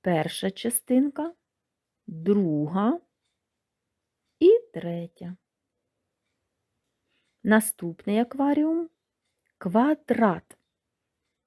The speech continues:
Перша, друга, третя.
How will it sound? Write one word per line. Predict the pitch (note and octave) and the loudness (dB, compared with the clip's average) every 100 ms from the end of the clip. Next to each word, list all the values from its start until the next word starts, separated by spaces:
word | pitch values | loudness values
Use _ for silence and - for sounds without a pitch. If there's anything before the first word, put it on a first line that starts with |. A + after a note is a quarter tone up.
| _ | _
Перша, | F#3 D#3+ D3 D#3 - G#3 C#4+ - _ _ _ _ _ _ _ _ _ _ _ _ _ _ | -2 -2 -2 -6 -4 0 0 -2 _ _ _ _ _ _ _ _ _ _ _ _ _ _
друга, | F3+ D3 F3 E3 D#3 D3 D#3 F#3+ A#3+ E4 _ _ _ _ _ _ _ _ _ _ _ _ _ | -6 -2 -2 -2 -4 -4 -4 0 0 -2 _ _ _ _ _ _ _ _ _ _ _ _ _
третя. | - B3+ C#4+ F3+ - - - | 0 4 4 4 0 -10 -12